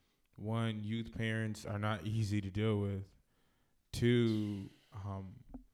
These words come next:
you're doing it for the right reasons. You're not doing it for the personal accolades or, I mean, finances, if that even applied. You're not doing it, like, for yourself. You're just, you're honestly just doing it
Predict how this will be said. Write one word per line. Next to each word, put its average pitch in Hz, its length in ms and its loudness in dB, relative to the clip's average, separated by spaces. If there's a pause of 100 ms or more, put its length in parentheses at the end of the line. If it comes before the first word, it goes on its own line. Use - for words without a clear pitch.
(440)
you're 110 160 2
doing 117 320 2
it 110 100 0
for 113 140 0
the 107 100 4
right 107 240 4
reasons. 107 440 0
You're 101 100 0
not 107 200 0
doing 107 220 -2
it 107 80 -8
for 104 100 -2
the 101 80 0
personal 104 400 -4
accolades 101 880 -6 (680)
or, 104 420 2
I 107 80 -2
mean, 98 340 -6 (920)
finances, 110 680 -2
if 117 240 -4
that 110 160 -2
even 107 260 0
applied. 101 580 -2 (580)
You're 104 120 -4
not 110 280 0
doing 113 300 0
it, 104 240 -2 (140)
like, 101 240 -6 (880)
for 107 680 0
yourself. 104 680 -4
You're 110 100 -2
just, 113 320 -8
you're 120 180 2
honestly 117 360 2
just 107 180 -2
doing 107 260 0
it 107 160 -4